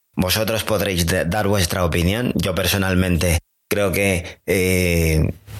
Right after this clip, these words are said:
el valor lo da, lo da uno mismo y ese chico ha sabido, ha sabido darse un valor. Quienes no quieran verlo, pues no lo sé, estarán mirando por otra parte.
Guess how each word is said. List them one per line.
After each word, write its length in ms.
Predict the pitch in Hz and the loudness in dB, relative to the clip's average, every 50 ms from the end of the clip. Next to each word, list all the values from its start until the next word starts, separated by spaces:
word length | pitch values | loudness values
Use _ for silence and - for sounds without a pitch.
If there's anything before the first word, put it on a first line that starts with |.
| - - - - - - - - | -12 -14 -14 -16 -18 -10 -6 -2
el 160 | 113 107 101 | 0 0 2
valor 460 | 90 95 95 95 104 120 - - - - | 2 2 2 2 2 2 0 -2 -2 -2
lo 240 | 123 117 107 98 98 | 0 2 2 2 2
da, 300 | 101 104 104 107 104 104 | 2 2 2 2 2 2
lo 180 | 104 104 101 92 | 2 2 2 2
da 140 | 98 104 104 | 2 2 2
uno 240 | 107 107 104 95 | 2 2 2 2
mismo 580 | 90 95 101 98 101 117 123 131 - - - - - - | 2 2 2 0 0 0 0 -2 -2 -4 -8 -12 -8 -4
y 440 | - 110 104 98 92 90 90 90 90 | -2 0 0 2 2 2 2 2 2
ese 360 | 90 92 95 92 - 107 101 | 2 2 2 2 0 0 0
chico 600 | - - 110 98 117 127 127 123 113 - - - _ - - - - - - - - - - - - - - - | 0 0 0 0 0 0 0 0 -2 -4 -8 -12 _ -20 -20 -18 -16 -14 -14 -14 -14 -14 -16 -18 -20 -14 -8 -6
ha 100 | 110 104 | -4 -2
sabido, 680 | - 113 110 107 107 104 101 98 95 90 85 85 - - | 0 0 0 0 2 2 2 4 4 4 4 2 0 0
ha 100 | 101 101 | 0 0
sabido 380 | 110 107 107 107 104 104 98 | 0 0 0 2 2 2 2
darse 340 | 87 101 98 90 - - 95 | 0 0 0 0 0 0 0
un 160 | 92 95 95 | 0 2 2
valor. 320 | 90 87 82 85 98 113 - - _ _ _ _ _ _ _ _ _ _ _ _ _ _ _ _ | 2 2 2 2 0 0 -2 -6 _ _ _ _ _ _ _ _ _ _ _ _ _ _ _ _
Quienes 320 | - 113 101 101 101 85 90 | -4 -2 0 0 2 2 2
no 160 | 104 101 98 | 0 0 0
quieran 320 | 85 104 101 98 95 95 | -2 -2 -2 0 0 0
verlo, 600 | 92 104 98 107 110 113 120 123 117 - - - _ _ _ | 0 0 0 0 0 0 0 0 -2 -4 -8 -12 _ _ _
pues 260 | - - 87 90 87 | -4 -2 0 2 2
no 180 | 87 87 90 90 | 2 2 2 0
lo 140 | 85 85 85 | 0 0 0
sé, 340 | 82 95 98 95 - - - | 0 0 0 0 -2 -4 -4
estarán 540 | 98 101 95 90 - - 95 90 92 92 92 | -4 -2 -2 -2 -2 -2 -2 -2 0 0 2
mirando 360 | 95 90 92 90 90 90 87 | 2 0 0 0 0 0 0
por 140 | 80 92 85 | 2 0 0
otra 260 | 85 82 - 82 80 | 0 0 0 -2 -2
parte. 400 | - - 92 92 82 90 80 - | -2 -2 -2 -2 0 0 -2 -2